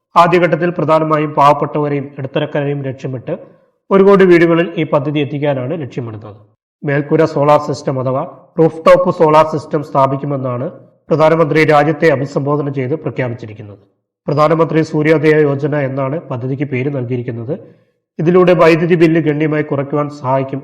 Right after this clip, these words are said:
എന്നതാണ് കേന്ദ്ര സർക്കാരിന്റെ വിലയിരുത്തൽ. ഊർജ്ജ മേഖലയിൽ ഇന്ത്യയെ സ്വയം പര്യാപ്തമാക്കും എന്നൊരു ലക്ഷ്യം കൂടി ഈ ഒരു പദ്ധതിക്കുണ്ട്. ഗാർഹിക ഉപയോക്താക്കൾക്ക് വീടുകൾക്ക് മുകളിൽ സോളാർ പാനൽ സ്ഥാപിക്കുന്നതിനായിട്ട് നമ്മുടെ സംസ്ഥാനത്തെ കെ എസ് ഇ ബി നടപ്പാക്കുന്ന സൗരോർജ്ജ പദ്ധതി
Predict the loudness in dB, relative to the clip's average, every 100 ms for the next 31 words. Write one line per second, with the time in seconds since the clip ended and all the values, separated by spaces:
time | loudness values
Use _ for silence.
0 | -10 -10 -6 -6 -8 -12 -20 _ 0 2
1 | -2 -2 -2 -2 -2 -2 -4 -6 -8 -18
2 | -20 _ _ 0 2 2 4 4 4 0
3 | -2 0 2 2 0 -2 0 2 0 0
4 | 0 0 -2 -6 -4 -4 -6 -6 -8 -6
5 | -6 -8 -14 _ _ 4 4 4 2 0
6 | -4 -6 -10 -16 _ _ _ _ 2 4
7 | 2 4 4 6 4 4 0 0 -2 -2
8 | -4 -10 _ _ _ 4 6 6 4 2
9 | 0 0 -2 -6 -8 0 4 4 4 2
10 | 2 -2 0 2 2 -4 -6 -4 -6 -6
11 | -8 -10 -18 _ _ -2 -2 0 -2 -4
12 | 0 0 2 0 2 0 0 -2 -2 -2
13 | -2 0 0 -2 -8 -4 -4 -2 -4 -6
14 | -8 -8 -12